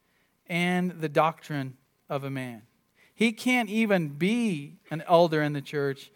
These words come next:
unless his life and doctrine match up to Scripture. Again, not perfection, that's not what God said, but he does give a clear mark, a clear line that we need to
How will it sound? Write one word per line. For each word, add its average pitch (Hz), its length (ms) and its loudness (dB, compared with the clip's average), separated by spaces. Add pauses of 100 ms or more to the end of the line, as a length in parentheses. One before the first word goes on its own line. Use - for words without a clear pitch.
(200)
unless 185 440 6
his 220 140 -2
life 185 300 6
and 175 140 -6
doctrine 151 440 -2
match 143 280 -6
up 139 140 -10
to 135 80 -16
Scripture. - 440 -8 (1160)
Again, 214 260 2
not 180 240 4
perfection, 196 640 0
that's 175 240 -2
not 175 240 0
what 147 100 -10
God 139 220 -4
said, 147 480 0 (720)
but 147 100 0
he 151 80 -6
does 185 300 2
give 165 240 2
a 147 140 0
clear 180 720 0 (640)
mark, 147 640 -4 (100)
a 143 140 -4
clear 170 500 -2
line 147 640 -2 (560)
that 147 320 -2
we 147 80 -4
need 147 300 -4
to 135 400 -6